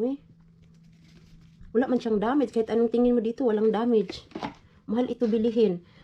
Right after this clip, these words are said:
Ayan, at saka ito, may nakuha din akong, akala ko ice cream ito. Suliting body wash. Body polish pala. Ayan, oh, Dove. Ayan. Scrub. Ayan, oatmeal. May nakuha akong apat.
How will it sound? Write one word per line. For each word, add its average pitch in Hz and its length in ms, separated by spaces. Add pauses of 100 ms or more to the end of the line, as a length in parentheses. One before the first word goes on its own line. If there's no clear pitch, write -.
(120)
Ayan, 277 160
at - 160
saka 240 160
ito, 226 160
may 240 160
nakuha 226 240
din 226 160
akong, 226 240
akala 254 320
ko 247 220
ice - 180
cream 233 220
ito. 233 300 (520)
Suliting 208 480
body 190 280
wash. 190 500 (220)
Body 185 260
polish 196 480
pala. 190 220
Ayan, 196 180
oh, 226 80
Dove. 190 320 (800)
Ayan. 185 400 (540)
Scrub. 185 560 (1600)
Ayan, 208 160
oatmeal. 220 400
May 226 80
nakuha 254 240
akong 294 240
apat. 254 480